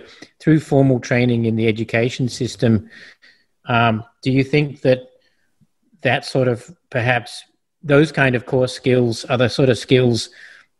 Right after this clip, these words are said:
that the, the high school and the university system need to focus on as, as the core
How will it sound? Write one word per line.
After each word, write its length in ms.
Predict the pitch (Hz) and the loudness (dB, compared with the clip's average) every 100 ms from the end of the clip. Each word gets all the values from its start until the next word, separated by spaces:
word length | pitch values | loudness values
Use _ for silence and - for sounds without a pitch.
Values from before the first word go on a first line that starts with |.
| - | -2
that 320 | 123 123 - | -2 -2 -2
the, 440 | 131 120 117 123 - | 0 2 0 -8 -8
the 100 | 127 | -6
high 220 | 107 123 | -2 -2
school 500 | 123 - 135 123 120 | -2 -2 0 2 2
and 140 | 113 110 | 0 0
the 60 | |
university 640 | 110 120 113 117 117 117 113 | 0 2 2 2 0 -4 -4
system 640 | - 123 - 127 113 101 - - - _ - | -2 -2 0 2 2 0 -8 -20 -20 _ -2
need 360 | 120 120 113 | 2 2 0
to 420 | - 123 117 117 120 | -2 2 2 2 -2
focus 440 | - 123 127 127 - | 0 0 2 0 0
on 380 | 113 107 104 _ _ - | 0 0 -4 _ _ -2
as, 300 | 117 110 - | -2 -4 -4
as 240 | 123 110 - | -4 -4 -4
the 100 | 113 | -10
core 580 | - 123 120 113 113 | -4 2 4 4 2